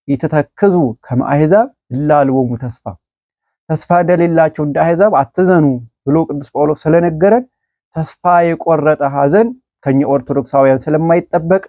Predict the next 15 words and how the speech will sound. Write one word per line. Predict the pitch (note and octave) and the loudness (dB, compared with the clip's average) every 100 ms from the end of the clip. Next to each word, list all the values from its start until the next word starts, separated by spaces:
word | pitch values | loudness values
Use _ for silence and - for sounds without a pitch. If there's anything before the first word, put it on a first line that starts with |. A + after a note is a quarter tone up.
| _ _ _ _ - | _ _ _ _ -6
በየለቅሶ | A#2+ D3 C#3+ E3 D#3 - D#3 | -2 0 2 0 0 -4 -6
ስፍራው፣ | - D3 D3 C3 | -6 -2 -2 0
በየሐዘን | C3+ C#3+ C#3 C3+ C3+ | 2 2 2 0 -4
ስፍራው | C#3+ C#3+ C3+ | -4 -2 -2
ስንሄድ | D#3 F3+ E3+ | -2 0 0
ይሄንን | C#3 C#3+ C#3 C#3+ B2 - B2+ | 0 0 0 0 0 -4 -2
የመተግበር | B2+ C3+ D3 C#3+ F#3 A3 - _ _ B2 | 0 2 0 2 0 -2 -8 _ _ -2
ሁላችንም | B2 C3 - D#3+ C#3+ | 0 0 -2 -4 -2
መጽሐፍ | A#2 C3 C3 | -2 -2 -2
ቅዱሳዊ | C3+ C3 C3 D3 | -6 -10 -4 -2
መንፈሳዊ | B2 A#2+ C3+ C#3 | -2 -4 -6 -6
ድርሻ | C3 - D#3+ | -6 -4 -2
አለብን። | D#3 F3 D#3+ G#3+ - _ _ _ _ _ - | 0 0 0 -2 -4 _ _ _ _ _ -14
ጸሎት | - C#3 E3+ E3+ | -2 0 2 0
በመጸለይ | B2+ A#2+ A#2+ C3+ D#3 G3+ | 0 -2 -2 0 2 0